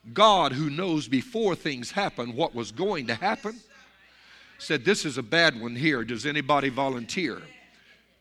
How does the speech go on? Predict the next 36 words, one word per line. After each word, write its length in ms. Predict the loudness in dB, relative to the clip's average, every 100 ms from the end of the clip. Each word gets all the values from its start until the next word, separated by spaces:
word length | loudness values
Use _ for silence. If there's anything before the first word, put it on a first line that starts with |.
| -6
And 120 | -4
you 140 | -4
volunteered. 680 | -4 -4 -4 -6 -6 -6 -6 -14 _ _ _ _ _ _ _ _ _ _ _ _ _ _ _ _
Now, 120 | -10
come 240 | -6 -4
on, 160 | -4 0
I'm 160 | -2 2
getting 240 | 0 0
real 340 | 0 2 2
with 160 | 2 -2
you 140 | -4
right 240 | -2 -2 0
now. 240 | -4 -4 -10 -20 -20 -20 -20 -20 _ _ _ -20 -20 _
Now, 100 | -2
these 300 | 2 2 2
are 40 | -2
the 100 | -2
people 360 | -2 0 0
that 160 | -2 2
gave 240 | 2 2
us 160 | -4 -6
the 140 | -2
Old 180 | -2 -2
Testament, 560 | -2 -2 -4 -14 -20 _ _ _ _ _ _ _ _ _ _ _ _
okay? 340 | -6 -2 -2 -6 -16 _ _ _ -10
And 280 | -10 -10 -2
gave 200 | -2 -2
us 120 | -8
the 100 | -6
books 280 | -6 -8 -8
of 100 | -6
the 80 | -4
New 180 | -4
Testament, 560 | -4 -4 -6 -10 -12 -12
in 60 | -10
fact. 500 | -6 -4 -6 -14